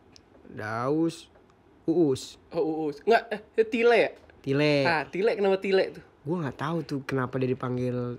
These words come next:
Speaker 1: Tile, cuman nama aslinya dia tuh Dias Pasha.
Speaker 2: Bagus, anjir.
Speaker 1: Dias Pasha ya? Tapi
Speaker 2: Kenapa
Speaker 1: dia
Speaker 2: nggak Pasha?
Speaker 1: Nah, gua nggak tahu tuh. Soalnya gua pas udah kenal dia,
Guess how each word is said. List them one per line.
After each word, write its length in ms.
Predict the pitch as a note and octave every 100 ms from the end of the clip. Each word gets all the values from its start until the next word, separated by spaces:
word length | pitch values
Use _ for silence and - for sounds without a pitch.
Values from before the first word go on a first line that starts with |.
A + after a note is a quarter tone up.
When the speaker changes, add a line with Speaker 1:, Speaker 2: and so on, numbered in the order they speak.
| _ _ -
Speaker 1:
Tile, 500 | C3+ A#2+ A#2+ E3+ -
cuman 260 | - C3 F3+
nama 240 | D#3+ B2+
aslinya 260 | A#2+ B2+ B2
dia 140 | B2+
tuh 220 | C#3+ G3+ C#3+
Dias 320 | A#2 A#2+ A#2
Pasha. 480 | - F3 - - - -
Speaker 2:
Bagus, 400 | F#3 D4+ F#3 E3+
anjir. 260 | C#3+ D#3+ - _
Speaker 1:
Dias 200 | C#3 B2+
Pasha 340 | - G3 F#3+
ya? 140 | C#3 - - _ - _ _ _
Tapi 100 | -
Speaker 2:
Kenapa 120 | G#3+
Speaker 1:
dia 100 | E4
Speaker 2:
nggak 140 | G3+ - -
Pasha? 400 | D#3 C#3 - C#3 - _ _
Speaker 1:
Nah, 80 | B2+
gua 120 | D3
nggak 140 | F3+ D#3
tahu 120 | G3+
tuh. 140 | G3 E3+
Soalnya 280 | D#3+ F3+ A#3
gua 200 | G3 A3
pas 200 | G3 - - - _ -
udah 460 | D#3+ D#3+ E3 D#3+
kenal 340 | - D#3 D#3 D3
dia, 360 | C#3+ F3+ G#3+